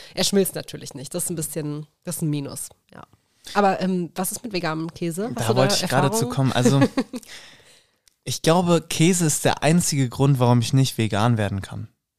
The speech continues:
Speaker 2: Äh, also, ich sag das mit vollkommener Überzeugung. Ich verziehe keine Miene. Das ist so,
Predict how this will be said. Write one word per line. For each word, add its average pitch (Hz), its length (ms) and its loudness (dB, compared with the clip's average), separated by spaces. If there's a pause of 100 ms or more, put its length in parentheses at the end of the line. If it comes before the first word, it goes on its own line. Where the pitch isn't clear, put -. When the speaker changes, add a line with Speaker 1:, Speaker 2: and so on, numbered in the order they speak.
(180)
Speaker 2:
Äh, 87 180 -4
also, 127 260 -2 (260)
ich 123 160 -6
sag 131 240 0
das - 180 -6
mit 117 120 -4
vollkommener 156 680 0
Überzeugung. 131 640 2
Ich 101 260 -4 (500)
verziehe 135 420 -2
keine 135 280 -2
Miene. 143 240 0
Das 117 220 -6
ist 135 160 -4
so, 131 180 0